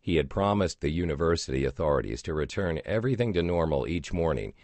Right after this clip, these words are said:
by class time, so he and his assistants dragged hundreds of upholstered seat cushions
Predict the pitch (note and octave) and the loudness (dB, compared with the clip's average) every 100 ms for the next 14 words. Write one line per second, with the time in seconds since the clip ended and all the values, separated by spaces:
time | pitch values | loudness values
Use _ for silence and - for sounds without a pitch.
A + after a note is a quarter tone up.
0 | - _ - D2+ D2+ - F#2+ F2+ - - | -20 _ -2 0 0 -2 -2 -2 -4 -4
1 | G#1 G1+ A#1+ - C#2 E2 F#2+ G2+ E2 C#2+ | -4 -4 -6 -2 -2 0 0 0 0 -2
2 | C2+ - B2+ - C2 C2 - - - - | -2 -2 -4 -2 -4 -4 -12 -20 -20 -4
3 | D#2+ D#2 D#2 C#2+ E2 G#2+ D#2 D2 C2 B1+ | 2 4 4 0 0 0 2 0 -2 -2
4 | - F#2+ G2 - D#2+ C2 F#2+ F2+ - D2 | -2 0 0 0 -4 -2 -2 -4 -2 -2
5 | C2 B1 C#2 | 0 -2 -4